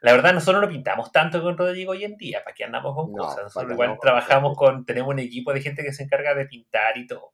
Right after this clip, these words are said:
Speaker 2: <gasps> Estás
Speaker 1: Pero
Speaker 2: contando nuestras verdades. <laughs>
Speaker 1: Pero nosotros, o sea,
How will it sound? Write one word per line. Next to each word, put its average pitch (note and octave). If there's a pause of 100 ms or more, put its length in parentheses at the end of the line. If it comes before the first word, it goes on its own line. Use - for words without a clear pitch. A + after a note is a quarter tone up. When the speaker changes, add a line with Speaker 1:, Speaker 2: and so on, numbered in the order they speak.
Speaker 2:
<gasps> -
Estás B3 (120)
Speaker 1:
Pero B2 (120)
Speaker 2:
contando A#2+
nuestras C3
verdades. B2
<laughs> G3
Speaker 1:
Pero C3+
nosotros, D#3+
o C#3
sea, B2